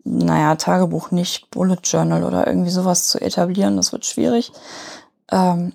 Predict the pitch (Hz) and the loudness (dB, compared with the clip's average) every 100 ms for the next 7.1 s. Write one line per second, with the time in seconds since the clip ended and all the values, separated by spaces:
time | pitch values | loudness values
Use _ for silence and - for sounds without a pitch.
0 | _ - 190 190 - - - - 190 180 | _ -4 0 0 0 -6 -6 -4 0 0
1 | - 180 170 - 190 180 208 254 - - | 0 -2 -2 -4 -4 0 2 2 0 -4
2 | - - - - - - 226 226 233 220 | -20 -18 -18 -18 -20 -4 0 2 0 -2
3 | _ _ _ _ _ _ _ _ _ _ | _ _ _ _ _ _ _ _ _ _
4 | 277 - - 202 226 - - 254 370 349 | -20 -16 -8 0 0 0 0 2 2 0
5 | 302 302 277 247 247 - 262 - 247 247 | 2 4 4 4 2 0 -2 -4 -2 -2
6 | - - - - 202 208 269 - 320 285 | -4 -20 -20 -12 -4 -2 -2 2 2 2